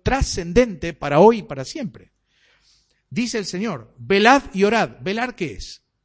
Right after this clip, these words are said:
Velar es estar atentos, ojos abiertos, ojos abiertos. Cuidado, los días que vivimos son difíciles. Velar,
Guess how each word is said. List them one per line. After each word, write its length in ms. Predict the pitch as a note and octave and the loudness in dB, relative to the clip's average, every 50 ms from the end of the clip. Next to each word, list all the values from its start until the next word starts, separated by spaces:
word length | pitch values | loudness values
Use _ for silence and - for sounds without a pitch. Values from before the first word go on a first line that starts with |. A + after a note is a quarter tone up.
| _ _ _ _ _ _ _ _ _ _ _ _ _ _ _ _ _ _ _ _ _ _ _ _ _ _ _ _ _ _ _ | _ _ _ _ _ _ _ _ _ _ _ _ _ _ _ _ _ _ _ _ _ _ _ _ _ _ _ _ _ _ _
Velar 260 | - A#2+ D#3+ G3 A3+ A3 | -8 -4 -2 0 0 0
es 300 | G3+ F#3 F3+ E3 - _ | -2 -4 -6 -8 -10 _
estar 300 | - D3 - - F3 F3 | -6 -6 -6 -4 -4 -6
atentos, 880 | - - - D#3 C#3 A#2 G#2+ G2 - - F#2 - - - - _ _ _ _ _ _ _ _ _ _ _ _ _ _ _ _ _ | -6 -6 -6 -8 -8 -8 -10 -16 -20 -20 -20 -20 -20 -20 -20 _ _ _ _ _ _ _ _ _ _ _ _ _ _ _ _ _
ojos 380 | F#3+ G3 F#3+ - F#3+ E3 - | -2 -2 -2 -2 -6 -8 -6
abiertos, 680 | E3 D#3 E3+ E3 D3 A2+ G2 _ _ _ _ _ _ _ _ _ _ _ _ _ _ _ _ _ _ _ _ _ _ _ _ _ - | -6 -6 -4 -6 -6 -8 -10 _ _ _ _ _ _ _ _ _ _ _ _ _ _ _ _ _ _ _ _ _ _ _ _ _ -4
ojos 280 | G3 G3 - F#3 D3 | -4 -4 -4 -6 -8
abiertos. 260 | D#3+ C#3+ - - _ _ _ _ | -8 -8 -10 -12 _ _ _ _
Cuidado, 840 | - F3+ F#3+ F#3+ F#3+ E3+ A3 G3+ F3+ D#3 C#3+ B2+ A2+ G2+ F2+ _ _ _ _ _ _ _ _ _ _ _ _ _ _ _ _ | -6 -4 -4 -4 -4 -4 -4 -4 -4 -4 -4 -6 -10 -12 -16 _ _ _ _ _ _ _ _ _ _ _ _ _ _ _ _
los 200 | - D#3 D#3+ D#3 | -2 -2 -2 0
días 180 | F3 A3+ A3 F#3+ | -2 -4 -4 -4
que 120 | - F3+ | -4 -6
vivimos 340 | E3+ F3+ F#3+ F#3 F#3+ F3+ - | -4 -4 -6 -6 -8 -10 -10
son 180 | - G3 F#3 F3 | -12 -12 -12 -12
difíciles. 680 | F3 D#3+ - - D3+ - - B2+ A#2 A2 G2 - - _ | -14 -14 -14 -12 -12 -12 -12 -12 -14 -16 -18 -20 -20 _
Velar, 580 | C3 A2 E3 E3+ F#3+ G#3+ F#3+ D#3+ C3+ A#2 A#2 | -8 -2 0 2 4 6 4 4 2 -2 -8